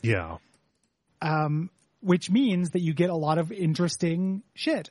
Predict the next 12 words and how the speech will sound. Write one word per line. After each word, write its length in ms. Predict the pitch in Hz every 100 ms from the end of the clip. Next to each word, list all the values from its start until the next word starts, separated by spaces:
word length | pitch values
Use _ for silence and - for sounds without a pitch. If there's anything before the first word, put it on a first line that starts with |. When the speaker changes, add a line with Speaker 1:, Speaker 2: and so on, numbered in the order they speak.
| _
Speaker 2:
Uh, 360 | 170 160 151 156
the, 220 | 151 156 170
I 140 | 165
played 340 | - 185 190 160
through 240 | 180 180
a, 240 | 165 170
the 440 | 175 160 151 151 175
video 260 | 143 170 202
game 440 | 196 190 185 190
trivia 460 | 175 269 220 135 131 _ _ _ _ _ -
Speaker 1:
<laughs> 360 | 123 196 240
Speaker 2:
game 300 | 165 151 165